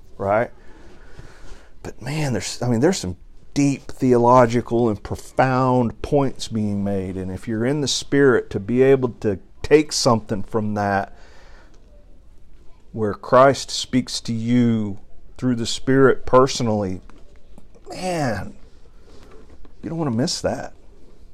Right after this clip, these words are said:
You don't wanna miss that. Or, uh, if we're not in the Spirit, you know, and Pastor's going to, here in a little bit, open up,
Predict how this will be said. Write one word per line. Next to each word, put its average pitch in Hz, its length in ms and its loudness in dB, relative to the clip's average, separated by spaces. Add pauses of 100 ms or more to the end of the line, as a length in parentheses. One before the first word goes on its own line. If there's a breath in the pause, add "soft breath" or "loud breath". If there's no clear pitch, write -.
(160)
You 123 60 -14
don't 127 100 -8
wanna 156 120 -8
miss 120 340 -6
that. 87 360 -6
Or, 92 140 -12 (1040 loud breath)
uh, 92 240 -8
if - 60 -10
we're 131 80 0
not 143 160 2
in - 40 -10
the 123 60 -4
Spirit, 139 640 2
you 113 140 -4
know, 110 340 -2
and 101 340 -4
Pastor's 117 680 2
going 110 400 -2
to, 110 520 -4
here 117 280 0
in 117 40 -2
a 113 40 -2
little 120 200 0
bit, 120 300 0 (540)
open 123 280 0
up, 113 300 2